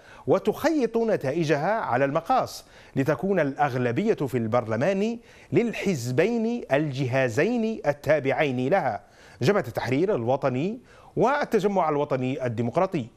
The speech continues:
تهدأ الأمور قليلًا،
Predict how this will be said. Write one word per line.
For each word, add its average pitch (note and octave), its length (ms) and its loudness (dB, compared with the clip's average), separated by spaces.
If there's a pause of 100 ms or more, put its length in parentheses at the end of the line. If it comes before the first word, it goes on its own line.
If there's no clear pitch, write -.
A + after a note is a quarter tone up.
(680)
تهدأ D4 260 4 (340)
الأمور D#3+ 540 2
قليلًا، D#3+ 520 0